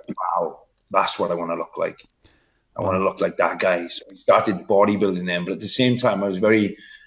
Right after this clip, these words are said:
Speaker 1: uneducated with eating because I just thought you had to undereat. So it took me a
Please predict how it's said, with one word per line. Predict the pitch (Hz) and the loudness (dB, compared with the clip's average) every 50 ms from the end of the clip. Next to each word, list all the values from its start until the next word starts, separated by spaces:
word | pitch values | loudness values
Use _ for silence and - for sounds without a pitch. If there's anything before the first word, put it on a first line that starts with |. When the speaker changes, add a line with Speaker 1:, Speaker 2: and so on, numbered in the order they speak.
| _ _ _ - - 117 | _ _ _ -2 2 4
Speaker 1:
uneducated | 127 117 113 110 107 117 113 - - 123 123 127 123 117 104 | 4 4 4 4 2 2 2 4 4 4 6 4 4 2 2
with | 107 107 104 - - | 2 2 0 0 -2
eating | 127 113 - - - 123 131 147 147 139 - - - _ _ _ | -2 -4 0 2 2 4 4 4 2 -2 -6 -12 -20 _ _ _
because | - 92 120 113 113 | -2 0 2 4 4
I | 110 110 | 4 4
just | 104 117 107 - | 2 0 0 2
thought | - 117 110 107 110 | 2 4 4 4 4
you | 107 104 | 4 2
had | 98 - | 2 2
to | - 98 110 | 2 2 2
undereat. | 113 113 107 107 110 120 139 123 - | 2 4 4 4 4 4 2 0 -2
So | - - - 110 101 101 98 92 - - | -4 0 2 2 4 4 2 0 -2 -4
it | - - | -6 -4
took | - 127 - - | -2 -2 -2 0
me | 123 120 | 0 2
a | 110 | 4